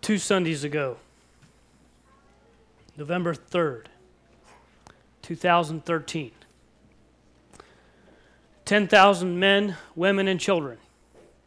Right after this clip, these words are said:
were forced together into a large stadium in the port city of Wonsan in North Korea.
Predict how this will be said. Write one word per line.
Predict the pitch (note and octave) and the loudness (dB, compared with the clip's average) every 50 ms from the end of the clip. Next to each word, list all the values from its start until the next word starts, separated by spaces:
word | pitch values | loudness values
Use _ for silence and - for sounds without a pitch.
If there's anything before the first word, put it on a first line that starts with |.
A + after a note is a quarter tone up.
| _ _ _ _ _ - - - _ _ _ _ _ _ _ _ _ _ _ _ _ _ _ _ _ - | _ _ _ _ _ -20 -20 -20 _ _ _ _ _ _ _ _ _ _ _ _ _ _ _ _ _ -14
were | E3 D3 | -12 -12
forced | C3+ - - G3 G3+ G3 F3 - - - - | -10 -6 -2 0 0 0 0 -2 -6 -6 -4
together | F#3 F3 E3+ F#3+ G3 F#3 F#3 F3+ | -2 2 4 4 4 4 2 0
into | F3+ F3+ E3 F3+ | -2 -2 -2 -2
a | F3 | 0
large | E3+ F3 F3+ F#3 F3+ D#3+ | 0 2 2 2 0 -2
stadium | - - - - - F#3 E3+ D3+ D#3 C#3 B2+ A#2 A#2 _ _ _ _ _ _ _ _ _ _ _ _ _ _ _ _ _ _ _ _ - - - _ _ _ _ _ _ _ _ _ _ - | -4 -8 -6 -2 0 0 0 0 -2 -4 -8 -12 -16 _ _ _ _ _ _ _ _ _ _ _ _ _ _ _ _ _ _ _ _ -20 -20 -20 _ _ _ _ _ _ _ _ _ _ -12
in | D3+ | -10
the | D3+ D3 | -8 -8
port | - - A3 A3+ A3 A3 | -2 2 2 2 2 0
city | - - - G3+ F#3 G3 F#3+ | -2 0 2 2 4 2 2
of | F3 D3 | 0 0
Wonsan | D#3 E3+ E3+ E3+ F3 D#3+ - - - G3 F3+ D#3+ D3+ D3 C#3 | -2 -2 -2 -2 -2 -4 -6 -6 -2 -2 -2 -2 -2 -4 -8
in | C3+ C#3 | -10 -10
North | D#3 D#3 D#3 - | -10 -10 -10 -10
Korea. | - - E3 E3 E3 D#3+ C#3 A#2 | -10 -8 -6 -4 -4 -4 -6 -8